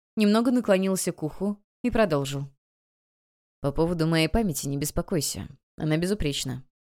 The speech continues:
Я вспомню твоё имя на утро, как помню сотни женских имён». «Вы понимаете, о чём я говорила?» Ответила,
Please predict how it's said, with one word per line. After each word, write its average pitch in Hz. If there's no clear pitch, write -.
Я 220
вспомню 156
твоё 143
имя 143
на 160
утро, 135
как -
помню 151
сотни 226
женских 147
имён». 139
«Вы 247
понимаете, 233
о -
чём 160
я 151
говорила?» 147
Ответила, 160